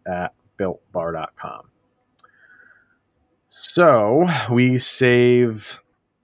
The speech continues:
the best or worst, however you wanna say it, for last, and have not even mentioned Nathan MacKinnon's name, I don't think. Well, no, once when I said that, you know, MacKinnon and Mikko are always on the same page. But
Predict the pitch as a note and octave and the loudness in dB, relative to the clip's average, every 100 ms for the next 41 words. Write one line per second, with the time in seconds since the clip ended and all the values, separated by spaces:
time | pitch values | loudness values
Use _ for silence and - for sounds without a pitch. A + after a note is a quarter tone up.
0 | _ _ _ - G2 G#2+ B2 C3 - A2+ | _ _ _ -10 -4 2 2 2 0 0
1 | A2 A2+ A2+ - G#2+ G#2+ A2 G2+ G#2+ G#2 | 2 0 -2 -2 -2 -2 -2 -2 -2 -4
2 | - G#2+ F#2 F2+ F2+ - - _ _ _ | -4 -2 -2 -2 -6 -10 -18 _ _ _
3 | _ _ - A2+ G#2+ G#2 G#2 G#2 G#2 F#2+ | _ _ -6 -2 0 0 0 0 -2 -4
4 | G#2 A2 B2+ C#3+ A#2 G#2 A2 A#2+ B2+ A2 | -2 0 0 0 -2 -2 -4 -4 -6 -4
5 | G#2+ A#2+ A2 G#2 A#2 G#2+ F#2+ G2 G2 F#2+ | -6 -4 -6 -4 -4 -4 -6 -6 -4 -4
6 | F#2 F2 _ _ F#2 G2 F2+ - F#2+ F2+ | -6 -10 _ _ -12 -10 -10 -10 -10 -10
7 | - _ _ _ _ B2 C3+ C3 B2+ A2 | -16 _ _ _ _ 0 0 2 0 0
8 | G#2 - F#2 F2+ F#2 E2+ F2 - F#2+ F2+ | -4 -8 -10 -8 -8 -10 -12 -14 -14 -10
9 | F2 F2+ - F2+ - F2+ E2+ E2+ E2+ F2+ | -10 -14 -14 -12 -8 -6 -6 -8 -10 -10
10 | F#2+ F#2 F2 F2+ F2 F2 - E2+ F2+ E2 | -8 -6 -6 -6 -8 -10 -10 -10 -8 -8
11 | - _ _ - _ _ _ _ _ _ | -10 _ _ -20 _ _ _ _ _ _
12 | _ _ G#2+ - C#3+ A2 - - | _ _ -14 0 2 2 -4 -16